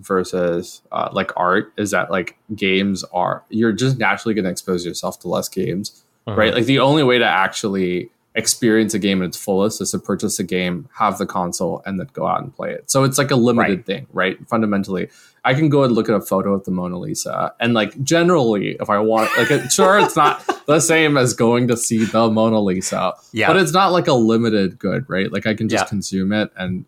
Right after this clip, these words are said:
Speaker 1: generally it's fine. I think, like, a parallel here is movies, right? Like, we still grade movies and T V shows with a numerical score, which stood out of a hundred for the most part.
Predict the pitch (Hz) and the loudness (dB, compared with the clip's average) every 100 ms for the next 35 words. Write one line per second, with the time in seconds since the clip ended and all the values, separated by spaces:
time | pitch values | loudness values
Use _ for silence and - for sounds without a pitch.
0 | - 113 104 95 92 - 73 73 - 123 | -10 -4 -2 0 -2 -4 -10 -6 0 0
1 | 165 135 104 113 107 101 101 98 92 - | 2 0 0 0 0 2 0 -2 -2 -4
2 | 98 98 92 90 - - 90 87 - 101 | -4 -2 -2 -4 -6 -6 -4 -4 -4 -4
3 | 113 - 123 104 104 90 95 95 92 90 | -2 0 -2 0 0 -2 -4 -2 -2 -4
4 | 90 87 - _ _ - 110 95 101 101 | -8 -10 -14 _ _ -10 -4 0 0 0
5 | 90 90 - 98 92 95 90 90 87 90 | -2 -2 -4 -4 -4 -2 0 -2 -2 -6
6 | - 92 90 95 101 - 110 92 90 - | -8 -4 -4 -2 -2 -2 -2 0 0 -2
7 | 90 92 92 87 - 95 90 95 - 95 | -4 0 0 -2 -4 -6 -6 -8 -8 -4
8 | 90 - | -4 -4